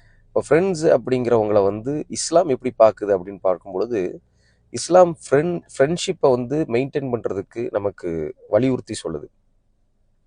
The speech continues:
எந்த அளவுக்குன்னு சொன்னா, என்னுடைய ஃப்ரெண்ட்ஸ், இப்போ for example, எனக்கு ஒரு ஃப்ரெண்ட் இருக்கிறாங்கன்னா, என்னுடைய, அஹ், பிள்ளைகள் என்னுடைய ஃப்ரெண்டு கிட்ட கூட ஒழுங்கா நல்லா பழகணும்,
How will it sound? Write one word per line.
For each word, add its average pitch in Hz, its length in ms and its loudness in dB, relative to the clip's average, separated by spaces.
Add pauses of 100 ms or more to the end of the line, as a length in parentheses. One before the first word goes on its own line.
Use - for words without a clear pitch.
(600)
எந்த 123 260 4
அளவுக்குன்னு 139 320 4
சொன்னா, 113 320 -2
என்னுடைய 131 600 -2
ஃப்ரெண்ட்ஸ், 104 240 -4
இப்போ 92 180 -14
for 101 160 2
example, 107 460 0 (440)
எனக்கு 123 280 -2
ஒரு 120 120 -2
ஃப்ரெண்ட் 135 180 0
இருக்கிறாங்கன்னா, 101 640 -2 (200)
என்னுடைய, 135 760 -2 (160)
அஹ், - 180 -4
பிள்ளைகள் 131 500 -2 (520)
என்னுடைய 143 500 -2
ஃப்ரெண்டு 165 240 2
கிட்ட 147 240 0
கூட 139 160 0
ஒழுங்கா 117 260 0
நல்லா 107 340 0
பழகணும், 92 420 0